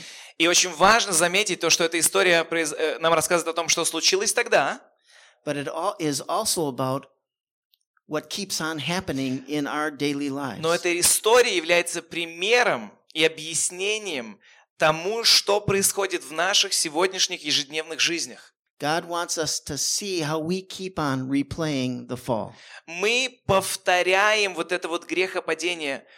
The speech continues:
Speaker 1: и Господь хочет, чтобы мы увидели и поняли, как это в нашей жизни происходит.
Speaker 2: It is not just about what happened back then, but what keeps on happening.
Speaker 1: То есть история, которую мы с вами почитаем, она не просто о том, что было тогда, а о том, что происходит сегодня в моей жизни, что продолжает происходить.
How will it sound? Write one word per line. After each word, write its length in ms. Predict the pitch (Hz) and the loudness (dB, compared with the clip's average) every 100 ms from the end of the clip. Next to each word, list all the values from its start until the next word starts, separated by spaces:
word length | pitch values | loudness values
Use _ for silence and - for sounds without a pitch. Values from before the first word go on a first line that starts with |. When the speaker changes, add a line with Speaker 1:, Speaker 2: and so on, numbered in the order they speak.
| - _ | -20 _
Speaker 1:
и 80 | 156 | 0
Господь 380 | 156 - 180 | 0 2 -2
хочет, 240 | - 180 160 | -2 -2 0
чтобы 220 | - 160 | -2 -4
мы 80 | 165 | -6
увидели 500 | 156 165 220 170 147 | -4 -6 -6 -4 -6
и 20 | |
поняли, 440 | - 139 165 196 | -4 -4 -2 -2
как 200 | 160 160 | -2 -2
это 140 | 160 147 | -4 -8
в 20 | |
нашей 240 | 156 143 | -4 -4
жизни 220 | 143 151 135 | -4 -8 -8
происходит. 480 | 127 120 120 98 _ _ _ _ | -8 -8 -10 -18 _ _ _ _
Speaker 2:
It 140 | 139 | -6
is 220 | 139 131 151 | -4 -4 -2
not 340 | 170 190 160 | -2 -2 -6
just 420 | 147 185 196 202 | -2 0 0 -2
about 380 | 160 135 120 - | 0 0 0 -4
what 240 | 131 123 - - | -6 -6 -6 -8
happened 320 | 151 143 143 | -8 -4 -4
back 300 | 127 123 - | -2 -4 -4
then, 500 | 185 175 120 123 127 | -4 -2 -4 -6 -6
but 160 | 135 135 | -8 -6
what 280 | 135 135 - | -6 -8 -10
keeps 340 | 180 - - | -12 -8 -6
on 200 | 139 131 | -6 -8
happening. 540 | 127 143 127 101 - - | -8 -8 -10 -16 -20 -2
Speaker 1:
То 80 | |
есть 160 | 147 160 | 0 2
история, 400 | 147 - 202 214 | 2 4 4 4
которую 200 | 202 190 | 4 2
мы 80 | 175 | 2
с 40 | |
вами 140 | 180 175 | 2 0
почитаем, 480 | - - 156 131 | 0 2 2 0
она 140 | 131 139 | -2 -4
не 100 | 143 | -2
просто 280 | 156 190 190 | 0 2 2
о 20 | |
том, 160 | 185 | 2
что 160 | 170 170 | 2 2
было 240 | 160 165 | 4 4
тогда, 720 | 160 160 135 143 156 139 107 - - - | 4 0 -2 4 6 6 2 -6 -20 -4
а 220 | 143 127 | -2 -2
о 40 | 143 | 0
том, 240 | 165 175 | 0 2
что 180 | - 175 | 2 0
происходит 520 | - 143 - 160 143 | -4 -6 -4 -4 0
сегодня 440 | - 135 147 147 | -2 0 -2 -4
в 60 | 139 | -6
моей 160 | 143 135 | -4 0
жизни, 360 | 139 139 117 | 0 0 -4
что 180 | 107 131 | -8 -8
продолжает 800 | - 139 127 135 123 143 143 123 | -8 -6 -2 0 0 0 -2 -4
происходить. 560 | 113 107 - 101 - | -8 -10 -10 -16 -20